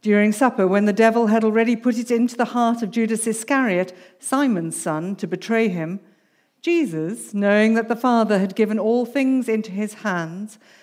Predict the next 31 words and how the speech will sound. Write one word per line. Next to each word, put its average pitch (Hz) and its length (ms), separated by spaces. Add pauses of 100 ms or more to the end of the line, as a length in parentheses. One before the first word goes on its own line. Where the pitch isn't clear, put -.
and 220 160
that 233 200
he 269 180
had 285 160
come 294 320
from 226 240
God 165 420
and 180 140
was 180 160
going 196 260
back 214 340
to 208 100
God, 151 420 (480)
rose 208 560
from 180 240
supper. 160 460 (1200)
He 226 140
laid 226 240
aside 208 500
his 185 140
outer 185 260
garments, 180 580
and 180 120 (100)
taking 220 380
a 208 60
towel, 226 460
tied 240 400
it 165 160
around 175 360
his 185 160
waist. 175 500